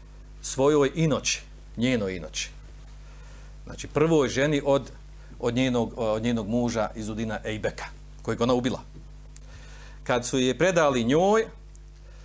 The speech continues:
bila je nekoliko dana kod nje, ona naredila svojim, e, svojim robkinjama, naredila da je ubiju.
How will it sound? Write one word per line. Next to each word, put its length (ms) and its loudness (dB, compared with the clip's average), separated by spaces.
bila 240 4
je 40 4
nekoliko 280 -2
dana 280 2
kod 200 4
nje, 120 2
ona 160 4
naredila 460 4
svojim, 420 2
e, 260 -10
svojim 300 2
robkinjama, 580 0
naredila 340 2
da 100 0
je 80 0
ubiju. 280 -8